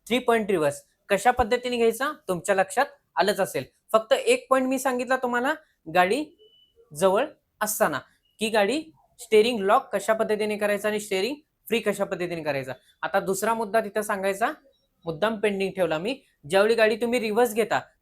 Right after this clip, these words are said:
त्यावेळी किती घ्यायची असते? एकदम सोपं उत्तर आहे, कमीत कमी. लक्षात आलं? गाडी ज्यावेळी तुम्ही रिव्हर्स घेता, आपण बऱ्याच वेळा काय करतो, एखाद्या पॉइंटवरनं गाडी रिव्हर्स घेताना जेवढी शक्य आहे तेवढी घ्यायचा प्रयत्न करतो.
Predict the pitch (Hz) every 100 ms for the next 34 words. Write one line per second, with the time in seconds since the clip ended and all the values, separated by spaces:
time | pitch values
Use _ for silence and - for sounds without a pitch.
0 | - 233 262 262 262 214 180 170 - 127
1 | - _ - 208 214 302 277 - 226 214
2 | 190 220 285 - _ _ 196 196 - 143
3 | 123 _ _ _ _ _ _ _ _ _
4 | _ _ _ _ _ _ - 165 165 214
5 | 226 330 - _ _ _ 143 165 175 202
6 | 220 220 220 220 202 214 226 208 - 127
7 | _ - - 233 220 240 247 254 247 247
8 | 220 240 254 - _ - 175 214 240 240
9 | 233 240 233 233 220 220 220 233 214 226
10 | 226 247 - _ 156 - 240 254 262 -
11 | 254 262 254 233 233 240 214 208 175 151
12 | 127